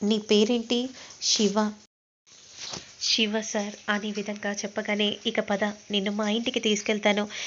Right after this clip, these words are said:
"ఏంటన్నయ్య, నువ్వు దొంగతనం చేసిన వాడిని నువ్వు ఇంటికి తీసుకెళ్లడం ఏంటి?"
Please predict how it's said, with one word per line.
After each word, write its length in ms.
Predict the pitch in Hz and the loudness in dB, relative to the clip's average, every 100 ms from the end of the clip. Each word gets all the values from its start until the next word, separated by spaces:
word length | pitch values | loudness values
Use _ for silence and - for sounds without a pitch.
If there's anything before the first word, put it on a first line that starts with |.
| - - | -10 -2
"ఏంటన్నయ్య, 520 | 196 208 220 233 220 214 | 4 6 6 2 2 2
నువ్వు 260 | 202 190 208 - | 2 0 0 0
దొంగతనం 500 | 196 196 240 262 254 | 2 4 4 2 2
చేసిన 360 | - 214 208 226 | 4 4 4 0
వాడిని 400 | 214 208 202 220 214 - - - | 2 2 4 4 4 -4 -10 -2
నువ్వు 320 | 214 208 214 233 220 - - - | 4 6 6 4 2 -10 -18 -4
ఇంటికి 340 | - 202 233 269 | 2 4 4 4
తీసుకెళ్లడం 580 | 262 240 262 247 240 240 | 4 4 4 4 4 4
ఏంటి?" 260 | 240 254 | 6 6